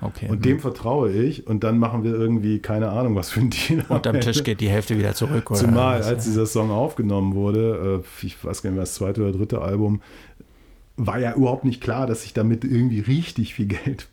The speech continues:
Speaker 1: Ja,
Speaker 2: verdienen lassen
Speaker 1: ja.
Speaker 2: würde und so, ne? Und, ähm, das,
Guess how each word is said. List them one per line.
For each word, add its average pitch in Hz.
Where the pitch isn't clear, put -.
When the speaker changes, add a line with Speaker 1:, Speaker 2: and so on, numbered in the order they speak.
Speaker 1:
Ja, 104
Speaker 2:
verdienen 98
lassen 90
Speaker 1:
ja. 92
Speaker 2:
würde 82
und -
so, -
ne? 85
Und, 95
ähm, 95
das, 95